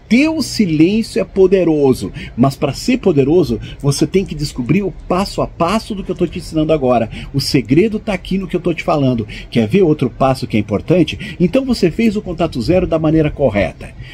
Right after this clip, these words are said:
Continuo presente na vida do cara, pero no mucho.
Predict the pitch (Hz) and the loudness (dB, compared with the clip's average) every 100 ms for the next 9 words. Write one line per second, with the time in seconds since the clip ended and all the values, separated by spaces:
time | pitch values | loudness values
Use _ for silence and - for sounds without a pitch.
0 | - - 147 139 120 147 233 233 156 117 | -18 -2 0 2 2 0 0 0 2 2
1 | 107 110 110 104 113 123 175 165 180 208 | 2 0 0 0 0 0 0 2 0 0
2 | - - - 196 208 214 208 233 240 233 | -4 -12 -2 2 4 4 4 2 4 2
3 | 233 196 | 4 0